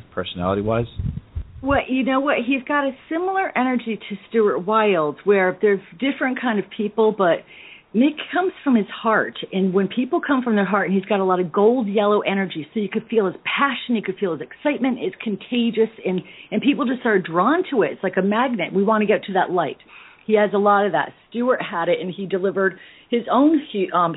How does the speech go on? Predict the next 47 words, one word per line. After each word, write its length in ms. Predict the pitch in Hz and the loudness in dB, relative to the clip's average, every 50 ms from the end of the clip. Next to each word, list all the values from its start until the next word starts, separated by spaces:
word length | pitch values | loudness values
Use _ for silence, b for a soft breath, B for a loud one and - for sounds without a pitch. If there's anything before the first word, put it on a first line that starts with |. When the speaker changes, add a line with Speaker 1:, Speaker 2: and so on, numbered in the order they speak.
| - - | -4 -2
Speaker 2:
humor 360 | 226 214 214 202 196 180 170 | 0 2 4 4 4 4 2
and 180 | 151 170 180 - | 0 -2 -4 -6
comedy, 400 | - 208 202 202 202 175 185 180 | -4 -2 0 0 2 2 2 0
and 100 | 175 - | 0 -2
people 240 | - 220 - 190 | -6 -8 -6 -2
wanted 200 | 180 185 185 180 | -2 -2 -2 0
to 40 | 156 | 0
be 80 | 180 185 | 2 2
around 240 | 165 175 170 160 - - | 2 2 0 -2 -4 -2
Stuart's 320 | - 196 190 156 135 - 170 | 0 2 2 2 0 -2 -2
energy. 320 | 156 151 143 139 143 143 B B B B B B _ - | -4 -4 -4 -4 -6 -6 B B B B B B _ 2
So 60 | 220 | 4
those 120 | 269 262 - | 4 4 2
people 220 | - 294 - - - | 2 2 2 2 0
that 80 | 196 214 | 0 0
have 120 | 226 202 202 | -2 -2 0
a 40 | |
lot 140 | 196 202 196 | 0 0 0
of 60 | 190 | 0
that 180 | 170 170 147 190 | -2 -2 -4 -2
yellow 400 | 175 208 233 233 233 233 226 214 | 0 0 2 4 4 4 4 4
gold 320 | 196 208 208 202 196 185 | 2 2 0 0 2 2
energy, 440 | 202 196 208 202 190 - 170 160 143 B B B B B - | 0 0 0 -2 -2 -4 -4 -6 -6 B B B B B -6
people 240 | - 254 214 220 220 | -6 -2 0 2 2
are 80 | 196 180 | 2 2
drawn 420 | 165 175 170 185 190 196 202 196 - | 0 -4 -2 -2 0 0 0 -2 0
to 80 | - 175 | 0 0
it 100 | 160 - | 0 0
'cause 140 | - 180 160 | -2 -4 -4
it's 100 | 175 175 - - | -4 -6 -8 -6
passion, 400 | - 202 202 196 196 - - 175 | -2 0 0 0 -2 -4 -6 -8
it's 100 | 147 - - - | -8 -10 -6 -2
fire, 240 | 202 190 185 185 | 0 0 0 0
it's 120 | 180 175 - | 0 -2 -6
excitement, 580 | 185 - - - 208 196 180 202 214 - 151 B B B B B | -8 -6 -4 -2 -2 0 0 -2 -4 -4 -6 B B B B B
and 140 | 208 220 208 | -2 0 0
just 260 | 247 285 277 269 - | 0 0 -2 -2 -2
being 220 | - 285 277 262 240 | 2 4 4 4 4
around 480 | 220 185 190 220 262 330 392 359 254 | 4 4 2 2 2 2 2 2 4
them, 280 | 180 170 165 185 196 190 B B B B B - | 4 2 2 0 -4 -8 B B B B B -2
it's, 160 | 214 220 - - | -2 -2 -2 -2
it, 220 | - 220 226 - - | -2 -2 0 0 0
it 80 | 214 226 | 0 0
acts 200 | 240 226 220 - | 0 -2 -4 -6
like 100 | 240 - | -10 -10
a 40 | - | -8
tuning 300 | - - 330 370 403 370 | -4 -4 -2 -2 -2 -4